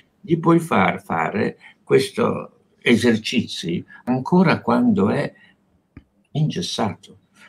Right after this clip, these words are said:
Noi proprio adesso stiamo scrivendo un lavoro in cui se io piglio un ragazzo giovane, normale, e gli blocco il braccio così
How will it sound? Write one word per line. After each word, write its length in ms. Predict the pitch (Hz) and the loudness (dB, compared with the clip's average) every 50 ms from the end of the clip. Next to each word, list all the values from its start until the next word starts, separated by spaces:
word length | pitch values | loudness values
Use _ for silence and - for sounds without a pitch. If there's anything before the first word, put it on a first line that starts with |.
| - _ _ | -20 _ _
Noi 200 | 147 151 143 - | 0 2 2 4
proprio 320 | - 160 156 156 - 113 | 2 0 2 4 2 2
adesso 440 | 110 110 117 104 95 92 - - 107 | 4 6 6 4 4 4 0 -4 -4
stiamo 280 | - - 117 104 107 | -2 0 0 0 0
scrivendo 540 | 110 - - 117 110 - 151 156 143 113 113 | 0 -2 -4 -2 0 0 0 0 2 2 2
un 100 | 107 107 | 2 4
lavoro 320 | 104 98 92 90 87 95 101 | 2 2 2 2 2 0 0
in 60 | 98 | -2
cui 160 | - 123 113 | 0 -2 -4
se 120 | - - | -4 -2
io 220 | - 151 170 - - | 0 0 0 0 0
piglio 360 | - 131 135 131 123 117 110 | -4 -6 -4 -2 0 0 0
un 60 | 104 101 | 2 0
ragazzo 520 | 98 92 95 95 104 104 - - - 101 | 0 0 0 -2 -4 -4 -6 -8 -8 -8
giovane, 580 | 95 - 98 90 - - - - - - - - _ | -6 -4 -6 -6 -6 -6 -12 -12 -12 -14 -14 -14 _
normale, 460 | - 104 - - - - - - - _ _ _ _ - - - - | -14 -14 -12 -12 -14 -16 -16 -16 -18 _ _ _ _ -20 -16 -16 -4
e 180 | - 127 120 113 | 4 6 6 6
gli 160 | 107 113 113 | 6 4 0
blocco 680 | 104 101 - - 143 139 - - - - 107 101 98 - - | 0 0 4 4 4 4 4 0 -8 -6 -4 -4 -4 -4 -4
il 160 | 107 95 95 | -6 -6 -6
braccio 560 | 101 104 101 92 - - - - - - - | -4 -2 -2 -2 -2 -4 -12 -18 -18 -18 -16
così 580 | - - 101 - - - - - 98 123 - | -8 -8 -8 -8 -8 -12 -12 -10 -10 -10 -10